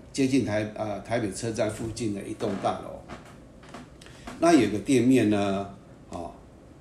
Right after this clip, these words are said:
这个是要转让，那我去跟原来的房客去接洽，接洽完以后，然后他委托我，但因为他毕竟，哈，他是要这个等于租约还在，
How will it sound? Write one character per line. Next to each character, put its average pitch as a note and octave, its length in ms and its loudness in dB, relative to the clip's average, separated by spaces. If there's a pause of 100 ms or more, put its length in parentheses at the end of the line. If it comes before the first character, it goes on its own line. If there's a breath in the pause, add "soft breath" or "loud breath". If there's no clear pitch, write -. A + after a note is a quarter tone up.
(120)
这 G#2+ 140 -4
个 F#2 300 -6
是 G2 460 -6
要 F#2+ 400 -2
转 - 220 -8
让， A#2+ 340 2
那 B2 100 -2
我 F#2+ 220 -4
去 G#2+ 160 -8 (120)
跟 G#2 340 -4 (420)
原 G#2+ 140 -6
来 G2+ 120 -2
的 G#2+ 80 -2
房 F#2+ 300 -8
客 A2 180 -6
去 G#2 160 -8
接 G2+ 320 -8
洽， A#2 200 -2 (760 loud breath)
接 A3+ 180 -2
洽 G#3 200 6
完 B2+ 220 8
以 F#2+ 200 2
后， - 360 2 (840)
然 A#2 100 -2
后 C3+ 160 4
他 A#2+ 280 -2 (120)
委 - 60 -14 (140)
托 A#2 100 -2
我， G#2+ 260 -2 (640)
但 D#3 160 2
因 F3+ 100 4
为 D#3+ 100 8
他 D#3+ 100 2
毕 C3+ 280 2
竟， A2+ 320 4
哈， G2 240 -4 (440)
他 B2+ 140 -4
是 C3 200 2
要 A2+ 400 4
这 G#2 180 -4 (140)
个 E2+ 320 -10 (560)
等 F2 120 -10
于 G2 420 -2
租 C#3+ 200 2
约 C3 180 6
还 F2+ 220 -4
在， A#2 300 0